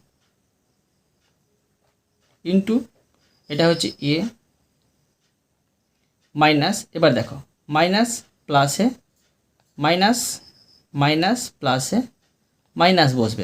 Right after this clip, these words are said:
তোমরা কিন্তু এই দিকটা খেয়াল রাখবে, অনেকেই কিন্তু ভুল করে দাও, ঠিক আছে? এবার দেখো কী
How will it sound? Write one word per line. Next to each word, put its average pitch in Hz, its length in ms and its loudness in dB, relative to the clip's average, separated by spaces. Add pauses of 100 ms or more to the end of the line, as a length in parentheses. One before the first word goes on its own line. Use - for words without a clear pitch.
তোমরা 139 240 0
কিন্তু 160 180 -4 (240)
এই 139 160 -2
দিকটা 131 240 -6 (100)
খেয়াল 131 240 2
রাখবে, 101 220 -8 (360)
অনেকেই 143 460 -4
কিন্তু 156 180 -2 (100)
ভুল 127 180 2
করে 104 180 -6
দাও, - 100 -14 (680)
ঠিক 196 180 -6
আছে? 202 140 -2 (460)
এবার 143 260 2
দেখো 107 160 -10 (500)
কী - 20 -8